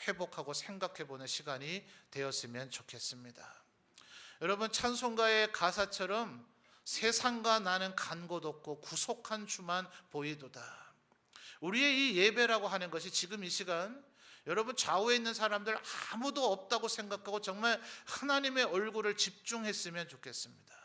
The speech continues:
이 예배라 하는 것의 어떤 면에서의 의미는 하나님은 끊임없이 우리를 바라보고 계세요. 그런데 우리 생각에는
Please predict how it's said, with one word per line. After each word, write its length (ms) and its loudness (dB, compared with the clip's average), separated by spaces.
이 140 0
예배라 440 8
하는 180 2
것의 300 -2
어떤 340 -2
면에서의 460 -2
의미는 680 -4
하나님은 580 4
끊임없이 520 -2
우리를 400 -2
바라보고 560 -2
계세요. 460 -14
그런데 240 2
우리 280 2
생각에는 840 4